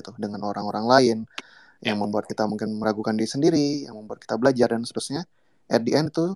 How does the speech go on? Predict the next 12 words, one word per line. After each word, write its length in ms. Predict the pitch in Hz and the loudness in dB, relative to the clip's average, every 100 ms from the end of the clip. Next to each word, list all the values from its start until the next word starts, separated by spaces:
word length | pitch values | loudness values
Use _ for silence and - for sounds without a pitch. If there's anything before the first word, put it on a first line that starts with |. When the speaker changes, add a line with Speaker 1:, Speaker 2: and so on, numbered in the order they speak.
| - | -6
Speaker 1:
pasti 320 | - 120 151 | -6 -4 -4
kita 320 | 139 - 123 | -4 0 0
akan 240 | 117 117 113 | 0 -6 -4
coba 340 | - 123 120 | 2 4 4
kembalikan 600 | 120 117 113 107 - 139 143 | 4 2 2 0 -2 -4 -4
untuk 360 | 110 - - _ 160 _ _ _ _ | -6 -6 -8 _ -20 _ _ _ _
bagaimana 360 | - 110 110 110 | -2 0 2 0
memperbaiki, 540 | 143 120 104 - 147 147 - - | 0 0 -2 -2 -4 -4 -8 -4
ya, 280 | 110 98 98 | -2 -2 -4
jalan 220 | 107 104 | -6 -6
kita 160 | 110 | -8
sendiri 320 | 107 135 165 | -6 -2 -4